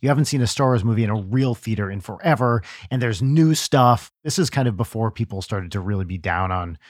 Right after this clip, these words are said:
Lucas's fucking with the movies. So there's this theater full of people, and everyone's just, like,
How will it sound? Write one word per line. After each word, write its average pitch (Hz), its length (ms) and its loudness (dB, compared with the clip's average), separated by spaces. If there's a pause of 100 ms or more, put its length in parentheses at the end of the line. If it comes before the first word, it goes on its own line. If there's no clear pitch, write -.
(100)
Lucas's 104 680 -4
fucking 101 300 -6
with 90 120 -8
the 101 60 -8
movies. 92 360 -8 (400)
So 107 500 0 (460)
there's 117 160 -6
this 110 160 -10
theater 131 260 -2
full 135 540 0
of 110 160 -8
people, 98 400 -6
and 113 100 -6
everyone's 117 440 -2
just, - 200 -10
like, 95 300 -10